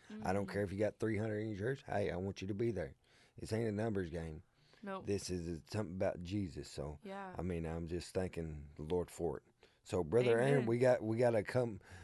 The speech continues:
Speaker 1: Brother Aaron just texted me and said, "Coming, coming." So that sounds awesome, man. That sounds awesome. He's gonna have a busy day, but I appreciate that. So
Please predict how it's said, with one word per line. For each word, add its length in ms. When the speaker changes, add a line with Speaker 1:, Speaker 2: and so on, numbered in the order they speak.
Speaker 1:
Brother 240
Aaron 220
just 220
texted 120
me 60
and 80
said, 240
"Coming, 580
coming." 400
So 320
that 200
sounds 260
awesome, 420
man. 200
That 160
sounds 240
awesome. 300
He's 80
gonna 220
have 140
a 60
busy 320
day, 240
but 160
I 80
appreciate 560
that. 260
So 160